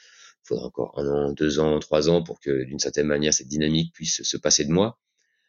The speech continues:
Euh, je sens bien qu'à un moment ou à un autre, je vais avoir, je vais réavoir envie de, d'aller toquer à la porte de personnes qui ont pas envie qu'on toque à leur porte, quoi, pour, euh, pour, <laughs> pour leur dire, Hey, les gars, il faut quand même accélérer la machine parce que,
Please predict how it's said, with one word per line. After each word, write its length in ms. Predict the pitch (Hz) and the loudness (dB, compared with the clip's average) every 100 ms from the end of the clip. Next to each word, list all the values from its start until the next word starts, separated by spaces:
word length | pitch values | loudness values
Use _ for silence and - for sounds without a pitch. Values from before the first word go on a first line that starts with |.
| _ - - | _ -16 -14
Euh, 60 | - | -8
je 100 | - | -8
sens 140 | 69 | -6
bien 160 | 67 67 | -2 -2
qu'à 200 | 58 60 | -2 -6
un 40 | |
moment 320 | 64 69 69 67 | -4 -4 -2 -2
ou 60 | |
à 40 | 69 | 0
un 60 | |
autre, 300 | 78 - 62 | 0 -2 -10
je 80 | 64 | -4
vais 80 | 67 | -2
avoir, 340 | 65 62 64 | 0 -2 -4
je 100 | 62 | -2
vais 80 | 65 | -2
réavoir 400 | 71 71 71 71 | 0 2 2 2
envie 380 | 71 67 80 71 | 0 -2 -2 0
de, 180 | 64 - _ | -2 -4 _
d'aller 300 | - 69 71 | -2 0 0
toquer 380 | - 73 - 80 | -2 -4 2 2
à 40 | 71 | 2
la 120 | 71 | 2
porte 360 | - 82 - 64 | 2 0 0 -8
de 120 | 64 | -6
personnes 400 | - - 80 82 | -2 0 2 0
qui 140 | 65 | 0
ont 60 | 67 | -2
pas 120 | 76 | 0
envie 220 | 71 80 | 0 0
qu'on 120 | 78 | -2
toque 200 | 71 71 | -2 2
à 60 | 78 | 2
leur 120 | 85 | 4
porte, 240 | 120 104 - | 4 2 0
quoi, 220 | 78 - | -4 -2
pour, 260 | - 62 | -8 -8
euh, 120 | 60 - _ _ - - _ _ | -8 -10 _ _ -20 -20 _ _
pour, 340 | - 76 71 78 | -2 0 2 2
<laughs> 400 | 123 95 - - | 0 -2 -10 -4
pour 220 | 73 80 - _ - - - | -4 -4 -12 _ -20 -16 -2
leur 140 | 71 | 0
dire, 200 | 85 95 | 4 4
Hey, 140 | 113 113 | 6 6
les 140 | 107 | 6
gars, 320 | 123 123 120 _ _ _ - | 6 4 -2 _ _ _ -16
il 80 | - | -10
faut 120 | 82 | -4
quand 120 | 82 | 0
même 100 | 82 | 0
accélérer 400 | 82 85 85 85 | 2 2 4 4
la 60 | 92 | 4
machine 380 | 95 - 117 | 2 2 0
parce 160 | - - | 0 -8
que, 320 | - 67 60 | -6 -4 -6